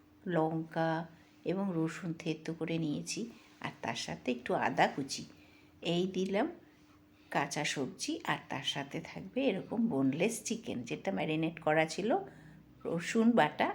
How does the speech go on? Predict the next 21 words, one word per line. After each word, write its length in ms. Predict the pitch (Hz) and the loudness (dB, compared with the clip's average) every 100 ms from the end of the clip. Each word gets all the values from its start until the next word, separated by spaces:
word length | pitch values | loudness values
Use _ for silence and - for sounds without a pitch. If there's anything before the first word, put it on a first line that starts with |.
| - | 2
আর 180 | 170 - - - - - - - - | 2 2 -4 -20 -20 -20 -20 -8 0
লেবু 360 | 156 143 139 | 4 4 0
দিয়ে, 260 | 139 180 302 453 - - - - - | -2 0 2 0 -4 -14 -18 -20 -10
তার 120 | - | -6
সাথে 260 | - - - | -6 -8 -10
একটু 220 | - - | -6 4
লবণ। 360 | 285 - - - - - - | 4 4 0 -8 -14 -20 -10
তা 80 | 185 180 185 | -6 -6 -2
ব-, 300 | 175 170 175 - 190 - - | 2 2 -2 -8 -16 -8 0
পুরো 160 | 247 | 2
কর্নফ্লাওয়ারের 800 | 233 208 190 190 202 202 208 208 | 4 2 2 2 2 4 4 2
মধ্যে 300 | 202 202 277 | 0 -2 -2
সেটাকে 360 | 285 - 202 190 | -2 -4 -4 -2
ভালো 280 | 185 185 190 | 2 2 2
করে 180 | 202 214 | 0 0
মাখিয়ে 480 | 180 170 170 - 196 | 0 -4 -4 -4 -2
নিলাম। 280 | 202 285 302 | 0 2 2
লাস্টে 340 | 165 170 - | 2 0 0
একটা 240 | 165 170 180 | 0 0 -4
ডিমের 360 | 175 175 226 262 | -2 -2 -4 -2
সাদা 260 | 220 220 | 2 4